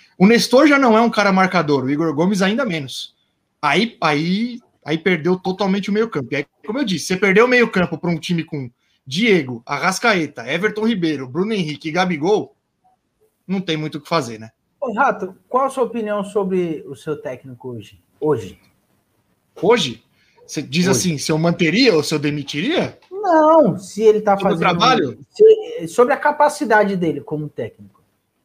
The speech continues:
Speaker 1: Eu acho que ele ainda tem algumas limitações. É, ele tem um pouco de dificuldade de sair do esquema de três zagueiros. Então, eu acho que falta, sim, um pouco de repertório pra ele.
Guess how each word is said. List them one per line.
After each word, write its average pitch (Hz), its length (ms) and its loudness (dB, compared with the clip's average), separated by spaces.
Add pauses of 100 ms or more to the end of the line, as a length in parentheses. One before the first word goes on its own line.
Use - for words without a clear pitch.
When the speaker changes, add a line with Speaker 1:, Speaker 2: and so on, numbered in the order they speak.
(140)
Speaker 1:
Eu 180 220 0
acho 190 260 0
que 214 140 -6
ele 202 140 -2
ainda 196 240 -4
tem 185 180 -2
algumas 165 320 -4
limitações. 151 1000 -8 (520)
É, 139 380 -2
ele 147 140 -2
tem 165 160 0
um 170 60 -2
pouco 180 260 -2
de 170 80 -2
dificuldade 151 800 -2
de 143 120 -8
sair 143 300 -2
do 147 120 -2
esquema 143 380 -2
de 127 80 -10
três 135 240 -6
zagueiros. 127 640 -8 (440)
Então, 131 280 -8
eu 127 120 -4
acho - 120 -4
que 143 100 -10
falta, 180 420 0
sim, 170 180 -4
um 165 80 -2
pouco 160 260 -4
de 147 100 -4
repertório 139 580 -4
pra 120 160 -8
ele. 151 280 -8